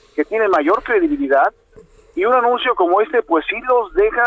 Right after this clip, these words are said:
digamos, como, como si fuera un golpe ahí fuerte al hígado y que los voltea, ¿no? Entonces, es un proceso que está aquí en, en la bancaria, surgió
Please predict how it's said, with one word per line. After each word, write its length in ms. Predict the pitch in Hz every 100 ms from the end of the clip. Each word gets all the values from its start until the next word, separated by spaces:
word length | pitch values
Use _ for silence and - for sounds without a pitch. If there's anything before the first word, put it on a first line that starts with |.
| 226
digamos, 400 | 185 196 226 233 -
como, 840 | 202 175 165 160 156 151 147 139
como 340 | - 151 151 151
si 120 | 294
fuera 260 | - 190 233
un 180 | 240 196
golpe 460 | 208 220 220 214 196
ahí 340 | 190 214 220 220 -
fuerte 400 | 185 220 - 196
al 100 | 180
hígado 300 | 196 208 233
y 60 |
que 140 | - 185
los 220 | 160 156
voltea, 500 | 156 156 156 - 214 175
¿no? 100 | 165
Entonces, 360 | 240 214 214 220 - _ _ _ _ _
es 160 | - 254
un 60 | 302
proceso 260 | 285 262
que 80 | 247
está 140 | 185 208 - _
aquí 520 | 165 151 - 135 127 -
en, 260 | 175 160 160
en 160 | - 151
la 100 | 143
bancaria, 400 | 143 302 262 285 214
surgió 460 | - 330 330 - 214